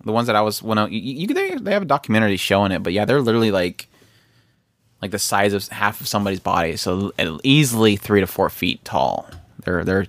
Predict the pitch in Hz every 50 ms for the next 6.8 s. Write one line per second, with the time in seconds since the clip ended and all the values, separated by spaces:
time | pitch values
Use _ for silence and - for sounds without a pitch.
0 | - - - 101 101 101 - - - 80 73 - - - - _ _ _ _ _
1 | _ _ _ _ _ _ _ _ _ _ _ _ _ _ _ _ _ _ _ _
2 | _ - - 127 110 - - - - - - _ _ _ _ _ _ _ - 110
3 | 104 - - - - - - _ _ _ _ _ _ _ _ _ _ _ _ _
4 | _ _ _ _ _ - 147 170 - - 151 135 123 110 - 113 107 107 107 104
5 | 101 104 104 98 107 107 110 107 - 113 107 104 104 107 113 92 98 104 101 -
6 | _ _ _ - 98 104 101 - - - 110 110 110 110 107 -